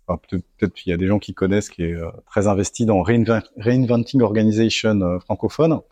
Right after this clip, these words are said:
euh, donc qui avait une boîte de, de, de, de développement, Officiance,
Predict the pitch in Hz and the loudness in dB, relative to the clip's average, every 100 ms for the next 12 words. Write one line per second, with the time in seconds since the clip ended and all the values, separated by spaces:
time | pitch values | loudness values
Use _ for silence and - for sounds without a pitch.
0 | - 92 90 82 80 80 90 104 - 98 | -2 0 2 0 0 -2 0 -2 0 0
1 | 98 92 107 110 - 90 90 85 90 87 | 2 2 2 2 -2 -4 -2 -2 -4 -6
2 | 85 85 90 92 90 87 95 113 110 107 | -4 -4 -2 0 -2 -2 2 2 4 0
3 | 127 156 139 - - 123 160 - - | 4 2 2 -2 -4 0 0 -2 -10